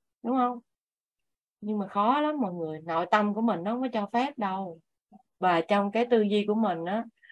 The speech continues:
một cái chữ thôi, đó là chữ an á, nó vô cùng quan trọng luôn á. Cuộc sống này nó, nó phải an. Thì khi mà chúng ta cảm thấy an tâm á, thì chúng ta mới có thể ngủ ngon, có thể làm được mọi việc,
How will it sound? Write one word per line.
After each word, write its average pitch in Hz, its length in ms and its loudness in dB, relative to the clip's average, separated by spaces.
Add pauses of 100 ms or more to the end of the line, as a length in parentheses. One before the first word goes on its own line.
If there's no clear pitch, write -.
một 165 120 2
cái 233 240 4
chữ 185 260 4
thôi, 202 340 6
đó 214 120 4
là 220 160 0
chữ 196 100 4
an 208 480 6
á, 226 100 2
nó 240 120 0
vô 202 200 0
cùng 156 220 -6
quan 180 220 -4
trọng - 320 -6
luôn 180 220 -12
á. 214 60 -12 (720)
Cuộc 165 160 -2
sống 208 280 2
này 180 160 -2
nó, 170 120 -8 (100)
nó 220 300 -2
phải 175 220 0
an. 202 260 4 (800)
Thì 170 100 -2
khi 202 240 2
mà 170 160 0
chúng 202 140 -2
ta 214 160 4
cảm 156 180 -4
thấy 233 140 0
an 202 380 4
tâm 190 280 2
á, 214 180 -2
thì 180 160 -6
chúng 185 120 -10
ta 196 140 -2
mới 185 360 -2
có 240 120 -2
thể 175 160 -4
ngủ 180 180 0
ngon, 214 420 0 (580)
có 247 100 2
thể 196 180 2
làm 175 300 2
được 156 160 -2
mọi 156 320 -6
việc, 156 220 2